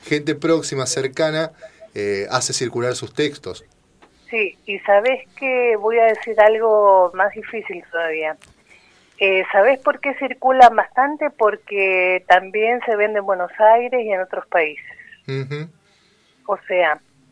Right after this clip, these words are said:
Speaker 2: es un orgullo para algunos que yo sea de acá. Para otra gente, otra gente me habla y me dice, "Vos vivís en Buenos Aires, ¿verdad?".
Speaker 1: Claro.
Speaker 2: O sea, ¿por qué? Y esto no, no es una crítica, pero digo, estamos siempre viendo mejor lo que viene de lejos.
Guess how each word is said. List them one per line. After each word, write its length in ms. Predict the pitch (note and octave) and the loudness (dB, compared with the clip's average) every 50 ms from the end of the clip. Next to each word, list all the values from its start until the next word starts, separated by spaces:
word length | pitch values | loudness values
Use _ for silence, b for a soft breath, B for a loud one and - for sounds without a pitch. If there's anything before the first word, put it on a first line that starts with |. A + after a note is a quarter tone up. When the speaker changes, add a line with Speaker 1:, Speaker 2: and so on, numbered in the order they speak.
| _ _ | _ _
Speaker 2:
es 140 | - G3 G3 F#3+ | -6 -6 -4 -2
un 160 | B3 A#3 A#3 | -2 0 0
orgullo 460 | A#3 A#3 G#3+ A#3 C4+ C#4 B3+ C4+ C4 C4 | 0 0 2 -2 -2 0 0 -2 2 4
para 200 | A3 G3 F#3+ F3+ | 6 6 8 6
algunos 480 | F#3 F#3+ F#3+ G#3+ A#3+ C4+ C4+ D4 D4 | 4 4 2 0 0 2 2 0 0
que 140 | D4 - A3+ | 0 -2 -6
yo 100 | G3 F#3+ F#3 - | -6 -6 -6 -2
sea 100 | G3+ F3+ E3 | -2 0 2
de 100 | D#3+ D#3+ | 2 0
acá. 320 | D#3 - A3+ A3 E3+ - - | 4 6 8 8 8 6 2
Para 260 | - E3+ E3+ F3 F3 | -2 0 2 4 2
otra 240 | F#3 G3 - A#3+ A#3 | 2 2 0 -4 -4
gente, 720 | - - - C4+ C4 B3+ B3+ B3+ - C4 C4 C4 B3+ B3+ _ _ _ - | -4 -6 -6 -4 -4 -4 -6 -8 -4 -2 -2 -2 -2 -6 _ _ _ -4
otra 220 | G3+ G3 A3+ A3+ | -4 0 0 -2
gente 320 | A3 - B3+ B3 - A#3+ A3 | 0 0 -4 -2 -2 -4 0
me 120 | A3 G#3+ | 4 4
habla 200 | A3 A#3+ C4 B3+ | 4 6 4 0
y 40 | A#3+ | 0
me 120 | A3 G3 | 0 0
dice, 240 | G3 G3+ - - G3 | -2 -2 -4 -6 -2
"Vos 180 | F#3+ B3 C4+ B3+ | 2 2 0 0
vivís 220 | C4+ B3+ A#3 A3+ | 0 -4 -4 -2
en 140 | A#3+ A#3 G#3+ | -2 -2 0
Buenos 280 | G3 F#3+ F3+ E3 - - | -2 -2 -2 -4 -4 2
Aires, 360 | A#3 G3+ F#3 F3 E3+ E3+ D#3+ | 2 2 2 2 -2 -8 -8
¿verdad?". 400 | - E3+ E3+ F3+ F#3 G3 A#3 C4 B3+ _ _ - - | -8 -6 -4 -2 0 2 0 0 -2 _ _ -20 -16
Speaker 1:
Claro. 300 | - A2 F#2+ F#2+ F2 F2 _ _ _ _ _ _ _ _ _ - | -12 -10 -10 -10 -12 -18 _ _ _ _ _ _ _ _ _ -16
Speaker 2:
O 100 | - F#3 | -14 -6
sea, 200 | - A3+ G3 G3 | 4 4 4 4
¿por 200 | - G#3 G#3 G#3 | 4 0 -2 -2
qué? 300 | - G#3+ F#3+ F3+ F3+ - | -2 -2 -2 -2 -2 -6
Y 120 | F#3 A3 C4 | -6 -6 -6
esto 280 | - - _ D4 D4+ | -6 -6 _ -10 -6
no, 200 | C#4+ C4 B3 A3+ | -4 -4 -4 -4
no 180 | A3+ G#3 A3+ C4+ | -2 0 2 2
es 80 | C4+ | 2
una 240 | C4 C#4+ C#4+ C#4+ C#4 | 0 -2 -2 -2 -4
crítica, 580 | C#4 - A#3 A#3 G3+ F#3+ - F3+ - - E3+ E3+ | -4 -6 -8 -8 -8 -8 -10 -12 -2 -2 -2 -2
pero 220 | - F3 F3 F3+ F#3 | -2 -4 -2 -2 0
digo, 400 | F#3+ F#3 F3 E3 E3 D3+ D#3 D#3+ - | 0 -2 -2 0 0 0 0 -2 -4
estamos 480 | G3 F3 _ - A#3+ B3 C4 C4+ C4 B3 - _ | -16 -12 _ 4 4 4 4 4 -2 -2 -4 _
siempre 440 | - B3+ A#3+ A#3 A#3 - A#3 A3 G#3+ | -8 -6 -6 -6 -6 -4 -4 -4 -2
viendo 400 | A3 A3+ G#3 F#3 F3+ F3 F3 F3 | 0 0 0 0 0 -2 -4 -2
mejor 400 | F#3 F#3+ - - - A#3+ B3 B3+ | -2 -4 -6 0 2 2 2 4
lo 140 | C4+ C#4 C4 | 2 0 0
que 100 | - F3 | -2 -6
viene 220 | F3 F3+ F3+ F3 | -6 -6 -4 -4
de 160 | F3 E3+ E3 E3 | -2 -2 -2 0
lejos. 400 | E3 D3+ C#3+ - - - D#3 | 0 -2 -2 -4 -14 -18 -18